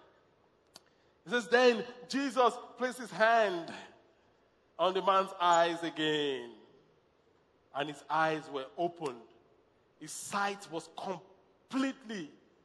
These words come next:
restored, and he could see everything clearly. God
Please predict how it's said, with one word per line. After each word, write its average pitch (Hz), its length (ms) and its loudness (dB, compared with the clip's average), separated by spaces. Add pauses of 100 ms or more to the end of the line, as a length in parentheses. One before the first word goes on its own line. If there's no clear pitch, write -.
(140)
restored, 131 640 -8 (920)
and 147 120 -8
he 147 60 -14 (100)
could 151 100 -18 (160)
see 202 280 -8 (200)
everything 151 460 -10 (200)
clearly. 123 380 -8 (1800)
God 190 240 -2